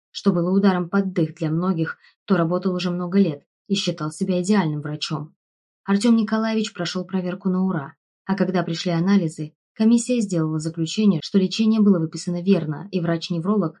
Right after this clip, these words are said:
ни в чём не виноват. Мама девочки приходила, они много говорили. Она извинялась, только вот сам себя он так простить и не смог. По его мнению, оставь он ребёнка в больнице и проведи он более детальное обследование,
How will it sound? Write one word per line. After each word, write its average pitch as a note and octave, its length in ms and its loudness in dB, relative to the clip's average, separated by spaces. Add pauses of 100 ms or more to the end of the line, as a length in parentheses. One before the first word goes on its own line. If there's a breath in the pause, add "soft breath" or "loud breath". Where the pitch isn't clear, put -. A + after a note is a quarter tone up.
(100)
ни A3+ 100 0
в A3+ 40 -4
чём D3+ 240 -4
не C#3+ 80 -8
виноват. D3+ 400 -6 (520)
Мама G#3+ 240 8
девочки G3+ 380 2
приходила, F#3 540 0
они F3+ 180 0
много F3+ 300 -2
говорили. F3 600 -4 (420)
Она A3 300 6
извинялась, G3+ 560 4
только D#3+ 280 -4
вот E3 140 -6
сам G#3 200 4
себя E3 260 -2
он D#3 80 -4
так F#3+ 200 -6
простить D#3+ 380 -6
и E3 40 -2
не F3+ 100 -2
смог. D#3+ 340 -6 (160 soft breath)
По G3+ 60 2
его G3+ 200 6
мнению, G#3 460 8
оставь F3 380 -6
он E3 100 0
ребёнка E3+ 360 -2
в D#3 60 -8
больнице F#3 480 4
и - 20 0
проведи E3+ 460 -2
он E3+ 200 -2
более E3 260 0
детальное E3 460 -4
обследование, D#3+ 680 -4